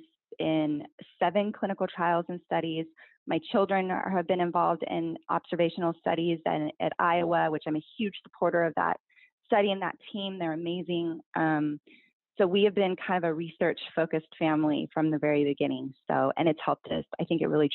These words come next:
truly helped us, um, come together and, and fight as much as we, we could. Um,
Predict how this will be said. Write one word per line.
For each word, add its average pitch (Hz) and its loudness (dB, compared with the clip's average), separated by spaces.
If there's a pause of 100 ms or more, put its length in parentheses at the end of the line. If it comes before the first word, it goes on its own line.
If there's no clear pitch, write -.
truly 143 2
helped 139 -2
us, - -2 (680)
um, 139 -4 (480)
come 160 0
together 147 0
and, 135 -2
and 139 0 (100)
fight 147 2 (100)
as 147 2
much 147 -2
as 151 -6
we, 147 -6 (120)
we 151 0 (100)
could. 143 0 (640)
Um, 147 -6